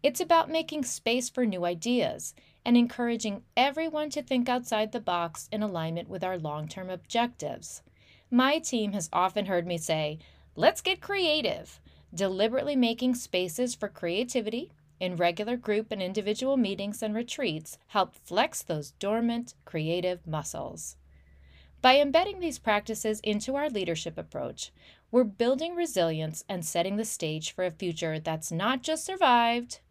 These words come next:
but thrived. As we take steps towards a sustainable future for our institution,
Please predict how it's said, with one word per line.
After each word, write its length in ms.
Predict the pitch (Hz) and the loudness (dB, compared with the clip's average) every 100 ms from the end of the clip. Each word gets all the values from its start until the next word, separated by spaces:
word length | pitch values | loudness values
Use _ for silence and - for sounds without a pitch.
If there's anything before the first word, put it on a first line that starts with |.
| _ - | _ 0
but 220 | 175 214 | 0 0
thrived. 640 | 202 139 113 - - - _ _ _ - _ _ - | -2 -2 -2 -6 -12 -20 _ _ _ -20 _ _ 0
As 180 | 240 | 2
we 140 | 320 370 | 2 -2
take 260 | - 320 | 0 -2
steps 440 | - - 214 - - | 0 2 2 2 -6
towards 300 | 202 185 160 | -2 -2 -2
a 60 | |
sustainable 720 | 160 175 160 - 175 196 233 | -6 -6 -6 -2 -2 0 -2
future 560 | 247 202 175 185 185 190 | -2 -4 -4 -2 -2 -4
for 100 | - | -6
our 80 | 156 | -4
institution, 960 | 160 175 165 254 - 165 156 - - | -4 -6 -6 -8 -4 -4 -4 -6 -8